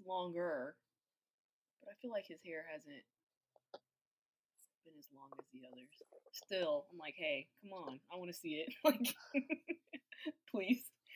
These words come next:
J K has been, like, the only one that's, like, consistently, like, done long <laughs> hair for us, and even that, I'm like, "You can go a little bit <laughs> longer." <laughs> Let me see it one time.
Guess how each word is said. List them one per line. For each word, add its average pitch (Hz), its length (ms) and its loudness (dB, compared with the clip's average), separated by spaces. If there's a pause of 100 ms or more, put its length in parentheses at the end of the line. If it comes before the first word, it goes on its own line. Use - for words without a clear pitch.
(160)
J 226 140 6
K 247 300 10
has 226 120 4
been, 196 200 0
like, 170 300 4 (420)
the - 80 0
only 185 200 2
one 165 200 2
that's, 175 200 2
like, 175 160 2
consistently, 160 680 -4
like, 165 180 0
done 156 240 -2
long 160 240 6
<laughs> 208 40 0
hair 220 240 8
for 196 140 2
us, 175 260 6
and 202 140 -6
even 208 240 -2
that, 165 220 6
I'm 151 100 -2
like, 151 260 -4
"You 202 120 -6
can 233 180 0
go 175 160 4
a 156 120 0 (420)
little 165 220 0
bit - 120 -4
<laughs> 196 160 -2
longer." - 420 -6 (640)
<laughs> 277 440 6 (1300)
Let 208 120 2
me 233 80 -2
see - 140 -2
it 277 140 -4
one - 140 -12
time. - 80 -10